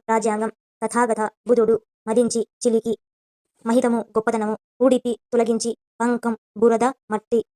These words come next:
నిష్కుల, కులం లేనివారు. ఆమడ, ఎనిమిది మైళ్ళ దూరం. నానుడి, వాడుకగా అనే మాట సామెత. రక్తి కట్టడం,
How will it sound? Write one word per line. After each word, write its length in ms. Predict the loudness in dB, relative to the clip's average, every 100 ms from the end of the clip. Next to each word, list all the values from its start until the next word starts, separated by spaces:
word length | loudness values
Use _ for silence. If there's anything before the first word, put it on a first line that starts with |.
| -4
నిష్కుల, 320 | -2 0 0
కులం 400 | -2 _ -2 0
లేనివారు. 400 | 2 2 0 -2 -6 -18 -12 0
ఆమడ, 280 | 0 2 0 -2 _ -4
ఎనిమిది 220 | -2 2
మైళ్ళ 200 | 2 0
దూరం. 280 | 0 0 -2 _ _
నానుడి, 380 | 0 0 0 -4 -8 -2
వాడుకగా 340 | 0 0 -2
అనే 160 | -2 0
మాట 200 | 0 0 -2 0
సామెత. 280 | 0 0 -2 -6 _ _ -4
రక్తి 220 | -4 -4
కట్టడం, 280 | -6 -4